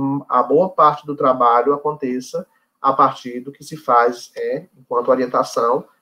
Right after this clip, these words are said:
para uma vida dentro do contexto domiciliar.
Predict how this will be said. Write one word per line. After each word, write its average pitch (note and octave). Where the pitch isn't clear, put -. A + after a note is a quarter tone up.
para D3
uma D#3+
vida C#3
dentro D3+
do F#3
contexto D#3+
domiciliar. F3+